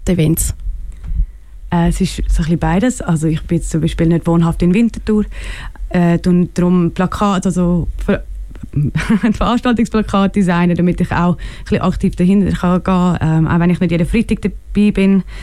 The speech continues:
Speaker 2: Genau, aber für uns ist sicher immer jemand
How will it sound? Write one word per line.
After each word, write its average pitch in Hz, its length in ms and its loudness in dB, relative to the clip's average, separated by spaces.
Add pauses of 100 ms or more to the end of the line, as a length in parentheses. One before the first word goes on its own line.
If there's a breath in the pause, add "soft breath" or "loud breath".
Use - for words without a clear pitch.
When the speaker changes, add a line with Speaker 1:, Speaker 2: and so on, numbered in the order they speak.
(280 loud breath)
Speaker 2:
Genau, 165 300 0
aber 175 320 0 (240)
für 190 140 0
uns - 280 2
ist - 200 -4
sicher 196 320 -2 (120)
immer 202 260 4
jemand 170 460 0